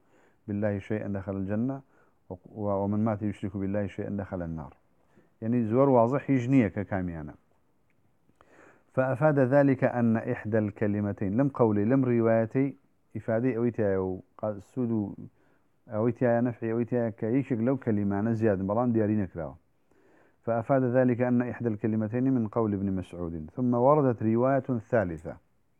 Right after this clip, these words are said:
أفادت أن الكلمة التي هي من قوله هي الثانية. رواية سيم دياري أكاد كبرقي دوم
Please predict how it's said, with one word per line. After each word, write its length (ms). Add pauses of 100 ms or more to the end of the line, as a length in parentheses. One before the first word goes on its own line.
(1400)
أفادت 580
أن 240
الكلمة 580
التي 460
هي 140
من 160
قوله 340
هي 380
الثانية. 680 (460)
رواية 260
سيم 540
دياري 380
أكاد 260
كبرقي 680
دوم 600